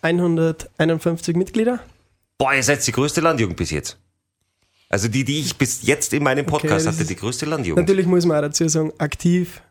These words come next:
Speaker 1: sind wir jetzt, ich sage mal, zwischen sechzig und siebzig Mitglieder, die was bei Ausrückungen mit, mit dabei sind. Aber im Vereinsbuch haben wir hunderteinundfünfzig drinnen stehen.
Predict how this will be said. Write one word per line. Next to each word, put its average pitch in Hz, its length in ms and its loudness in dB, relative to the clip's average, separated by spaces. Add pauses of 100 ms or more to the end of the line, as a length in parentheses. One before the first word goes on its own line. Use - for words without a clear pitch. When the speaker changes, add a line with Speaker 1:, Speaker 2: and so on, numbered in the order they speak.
(240)
Speaker 1:
sind 151 260 -4
wir 151 120 0
jetzt, 147 240 -8
ich 147 80 -8
sage 151 200 -4
mal, 151 200 -4
zwischen 147 580 -4
sechzig 156 420 -4
und 156 120 0
siebzig 190 300 -4
Mitglieder, 190 500 0 (380)
die 165 100 2
was 165 140 0
bei 160 100 2
Ausrückungen 165 560 0
mit, 196 80 -2
mit 165 200 0
dabei 156 220 0
sind. 160 300 -2 (680)
Aber 147 480 -2 (420)
im 151 100 -4
Vereinsbuch 156 520 -4
haben 151 140 -4
wir 147 180 -8 (120)
hunderteinundfünfzig 151 920 -6 (720)
drinnen 156 240 -4
stehen. 160 220 -10